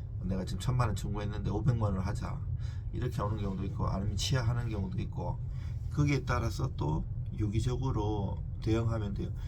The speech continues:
일단은 내가 그 보통 그 추천 한 종목에 손실 나는 경우가 되게 많아요. 그래서, 어, 그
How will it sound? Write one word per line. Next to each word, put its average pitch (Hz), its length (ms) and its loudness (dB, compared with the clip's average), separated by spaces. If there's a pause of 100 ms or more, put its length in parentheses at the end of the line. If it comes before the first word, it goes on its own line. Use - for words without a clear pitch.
(220)
일단은 127 520 2 (120)
내가 110 580 4 (500)
그 101 140 0
보통 - 400 0 (640)
그 160 580 0 (800)
추천 156 300 2
한 143 120 6
종목에 139 240 4
손실 160 380 2
나는 123 340 4
경우가 98 280 0
되게 104 260 0
많아요. 95 480 0
그래서, 131 460 2 (640)
어, 92 500 0 (1400)
그 95 460 -2